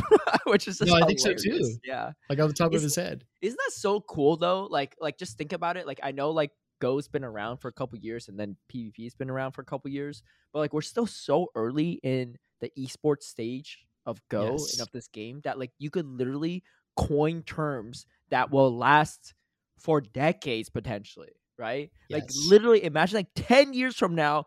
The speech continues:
Speaker 1: that play happens and someone said, "Oh my gosh, it's a peekaboo play," right? Which if you think about it, dates all the way back to whenever Butters came up with it and when we were using it so early on, right? Like, it just
Speaker 2: Yes.
Speaker 1: catches on.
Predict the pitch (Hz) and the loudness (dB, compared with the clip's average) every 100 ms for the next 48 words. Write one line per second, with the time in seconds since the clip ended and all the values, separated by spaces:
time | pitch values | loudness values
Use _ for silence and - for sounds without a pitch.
0 | - - 185 196 - - 170 185 190 151 | -6 4 6 6 4 2 4 4 6 6
1 | - 208 208 165 - 202 202 190 185 175 | 6 2 0 -6 2 2 2 0 -4 -4
2 | _ _ _ - 269 233 214 226 254 214 | _ _ _ 4 6 6 8 6 6 2
3 | 190 - 302 - 202 185 143 170 127 131 | 4 8 8 8 6 6 6 4 4 4
4 | 180 196 - _ 190 190 196 185 - 233 | 4 4 -2 _ -2 0 -2 -4 -4 -2
5 | 208 165 147 143 - _ - 202 196 - | 2 6 6 4 -6 _ 4 4 4 -2
6 | 170 202 196 180 165 170 170 _ _ _ | 0 0 0 -2 2 2 0 _ _ _
7 | - 185 165 - _ _ - 170 208 208 | -14 -10 -10 -12 _ _ 0 8 8 10
8 | 214 214 175 190 196 - 170 180 - 165 | 8 8 10 8 8 2 4 4 2 2
9 | 165 143 151 156 156 170 165 160 147 170 | 4 2 0 0 0 0 0 0 0 -2
10 | 170 135 127 - 147 139 143 131 139 113 | -2 -4 -4 -2 -2 0 0 0 0 0
11 | 123 - - 139 117 104 151 - 127 131 | -2 -4 -6 -6 -6 -4 -4 -4 -6 -6
12 | 120 - | -6 -10